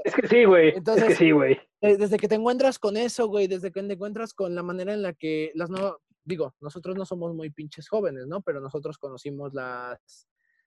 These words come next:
Speaker 2: o sea, los primeros orígenes de este tipo de personajes. Entonces,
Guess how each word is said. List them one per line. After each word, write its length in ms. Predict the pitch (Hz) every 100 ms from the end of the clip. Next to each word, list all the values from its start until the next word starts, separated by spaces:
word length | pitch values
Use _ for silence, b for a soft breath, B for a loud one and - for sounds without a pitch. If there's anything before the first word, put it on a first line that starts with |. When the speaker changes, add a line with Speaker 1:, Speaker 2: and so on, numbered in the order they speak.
| _
Speaker 2:
o 60 | 131
sea, 120 | 151
los 220 | 143 139
primeros 360 | 147 151 151 147
orígenes 600 | 139 147 139 139 139 131
de 60 |
este 180 | 131 143
tipo 260 | 135 135 135
de 80 |
personajes. 640 | 127 127 147 185 196 127 _ _ _ _
Entonces, 460 | 143 165 175 170